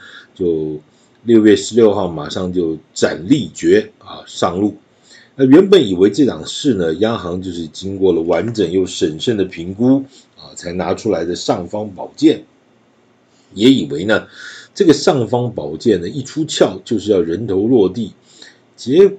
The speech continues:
果呢，有点搞笑啊，有点搞笑。怎么说？慢慢聊。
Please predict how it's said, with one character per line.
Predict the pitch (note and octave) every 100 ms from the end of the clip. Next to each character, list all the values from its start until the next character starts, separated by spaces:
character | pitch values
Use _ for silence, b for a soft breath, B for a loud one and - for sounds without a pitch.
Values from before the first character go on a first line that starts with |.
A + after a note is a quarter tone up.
| _
果 | A2 F2+ F2 E2+
呢， | F#2+ F#2+ F#2+ F#2+ F#2
有 | G2+
点 | A2+ G#2+
搞 | - -
笑 | - A2 _ _
啊， | - D#2
有 | D2+
点 | D#2
搞 | - -
笑。 | F#2 - _ _ _
怎 | -
么 | D#2
说？ | E2 F#2 F2+
慢 | F#2 F2+
慢 | F2+
聊。 | D2+ D2